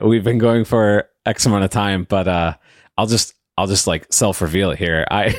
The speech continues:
<laughs> I cut you off in the middle of this to, uh, to snag tickets to, uh, <laughs> the talk show <laughs> live because I got a bunch of frantic texts. So I don't actually know how long we're at, we've actually been recording this episode, but it's definitely been quite a while.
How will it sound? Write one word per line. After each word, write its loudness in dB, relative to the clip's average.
<laughs> -12
I 0
cut -2
you 2
off 0
in 2
the 2
middle 2
of 2
this 0
to, 0
uh, -2
to -2
snag -2
tickets -4
to, -2
uh, -2
<laughs> -14
the 0
talk -2
show 0
<laughs> -6
live 0
because 0
I 0
got 0
a 0
bunch -2
of 0
frantic 0
texts. 0
So 2
I 2
don't 2
actually 2
know 2
how 0
long 2
we're 4
at, 0
we've 0
actually 0
been 0
recording 0
this 2
episode, 0
but -2
it's 0
definitely 2
been -2
quite 0
a 0
while. 0